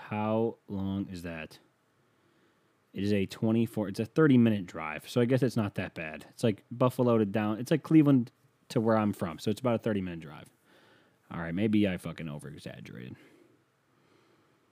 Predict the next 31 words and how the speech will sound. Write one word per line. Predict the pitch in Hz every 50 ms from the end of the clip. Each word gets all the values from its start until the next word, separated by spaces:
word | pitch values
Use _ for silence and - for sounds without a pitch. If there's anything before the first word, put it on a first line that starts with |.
| _ _ _ _ _ _ _ _ _ _ _ _ _ _ _ _ _ _ _ _ _ _ _ _ _ _ _ _ _ _
It | 120 139 143
is | 139 175 226 254 214
farther, | - - 123 117 117 113 113 113 110
I | 107 104
think, | - 131 113 117
if | 107
you | 113 117 107
go | 104 120 120 120 120
in | 120 120 113 107
through | - 120 107
Canada | - - - 117 143 160 131 101 92
like | 87 87 87
I | 95 120
always | 127 101 85 82 76 78
do. | 85 80 80 80 78 - _ _ _ _ _ _ _ _ _ _ _ _ _ _ _ _ _ _ _ _ _ _ _
Let's | _ - 117
open | 104 92 104 101
this | 101 95 -
map | - 107 110 110 110 107 -
up | 104 98 92 -
here. | - 101 90 82 78 78 - - _ _ _ _ _ _ _ _ _ _ _ _ _ _ _ _ _ _ _ _ _ _ _ _ _ _ _ _ _
'Cause, | - 113 110
you | 110 110 107 104
know, | 110 113
you | 107 104 101 101
don't | 95 117 117 107 71 -
stay. | - - 113 113 117 110 98 85 85
You | 90 90 95
don't | 110 123 123 -
ever | 123 127 120 120 120 -
enter. | - 113 113 107 - 107 98 92 87 87 92